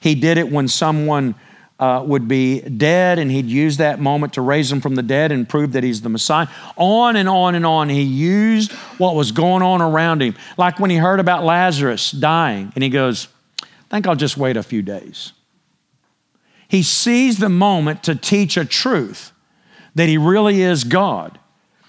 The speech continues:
This is what he was doing here. Um, let me go, let me go on here before I get too far ahead of myself, because in verse forty-two it says,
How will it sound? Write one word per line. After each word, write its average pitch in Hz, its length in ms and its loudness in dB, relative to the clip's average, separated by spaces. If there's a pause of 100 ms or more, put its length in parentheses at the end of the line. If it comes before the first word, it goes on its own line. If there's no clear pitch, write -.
(260)
This 165 220 0
is 262 100 2
what 233 220 2
he 180 80 2
was 151 220 0
doing 165 360 0
here. 165 420 -2 (1500)
Um, 147 500 2 (960)
let 226 140 2
me 302 100 0
go, 226 160 2
let 233 180 2
me 262 100 4
go 190 240 4
on 170 160 4
here 151 120 2
before 160 280 0
I 170 40 0
get 151 220 -2
too 156 160 0
far 151 240 0
ahead 143 180 2
of 143 60 -2
myself, 131 400 -2
because 160 320 0
in 151 140 0
verse 208 320 2
forty-two 175 560 0
it 131 80 -2
says, 151 360 0